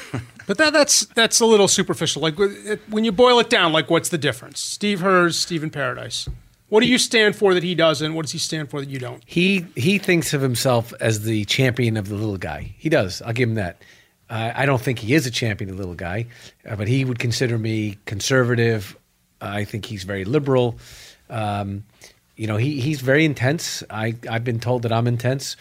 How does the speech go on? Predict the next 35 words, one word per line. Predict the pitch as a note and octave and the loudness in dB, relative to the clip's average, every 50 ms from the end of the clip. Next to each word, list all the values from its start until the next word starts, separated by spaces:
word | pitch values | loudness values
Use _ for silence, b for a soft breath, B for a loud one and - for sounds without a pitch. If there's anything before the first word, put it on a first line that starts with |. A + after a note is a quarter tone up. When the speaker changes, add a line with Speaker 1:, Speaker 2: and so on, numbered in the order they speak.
| b b b _ | b b b _
Speaker 1:
We're | A2+ | -2
both | G#2 A#2+ A#2+ A#2 A#2+ | 0 2 2 0 0
passionate. | - B2+ B2 B2 A#2+ - - C#3+ C#3+ D3+ D3+ - B B B B B B B B _ | -2 0 0 0 0 0 0 2 2 0 0 -4 B B B B B B B B _
We | - | -8
both | G2+ A2+ A#2+ A2+ - | -4 -4 -4 -2 0
like | C3+ B2+ A#2+ | -2 -2 0
to | - B2+ | 0 0
argue | G2+ A2 A#2 A2 A#2+ | 0 0 2 2 2
our | A2+ A2 G#2+ | 2 2 0
points | - - A2+ A#2+ C3+ B2+ - - | -2 -2 -2 0 0 -2 -4 -8
incessantly, | G2 F#2 F#2+ - - C3 B2 A#2 - C#3 B2+ B2+ C3+ | -10 -8 -8 -4 -2 0 0 0 -2 -4 -2 0 0
as | C3+ A#2 G#2 | 0 0 0
our | A2 G2+ | -2 -2
wives | G2+ G#2 G#2+ A2 G#2+ - | 0 0 0 0 -2 -4
will | A#2+ G#2+ | -6 -6
tell | - A2+ A2 | -4 -2 0
you. | G#2+ A#2+ C#3 C#3 C3+ B B B B B B B B B _ | 0 0 -2 -2 -6 B B B B B B B B B _
Um, | - A2 G2+ G2+ G#2 G#2 G#2+ A2+ A2 - | -12 -8 -8 -6 -6 -6 -6 -8 -8 -6
but | - C3 | -4 -2
I | C3+ C3 | -2 -2
think | A#2 E3+ D#3+ D3 | -2 -2 -4 -4
just | - - D#3+ - - | -4 -4 -6 -6 -6
politically | - - C#3 D3 E3+ F#3+ F#3+ - B2+ A#2+ A2+ | -4 -2 0 2 2 2 0 0 0 0 0
is | A2 A2 G2+ | 0 0 0
our | A#2 A2 | 0 -2
big | G2 A2+ C#3 B2+ B2 | 0 0 -2 0 0
divide, | B2+ A#2+ B2 C#3 D#3+ D#3 A#2+ G#2+ | 0 0 2 4 4 4 2 0
and | G2+ G#2 | -2 -4
it | G#2+ G#2 | -6 -4
really | A2+ A#2 A#2+ A#2+ A#2+ A#2 A#2+ B B B B B _ | -2 0 2 2 2 0 -2 B B B B B _
kind | - B2+ C3 | -2 -2 -2
of | A#2+ G#2 | 0 2
breaches | A#2 C#3 C3+ - B2+ A2 | 2 2 2 2 0 0
everything. | B2 C#3+ D#3 D#3 D3+ C3 A#2+ A2 G#2+ | 2 2 2 2 0 -2 -4 -4 -2
It, | G#2+ G#2+ B | -4 -4 B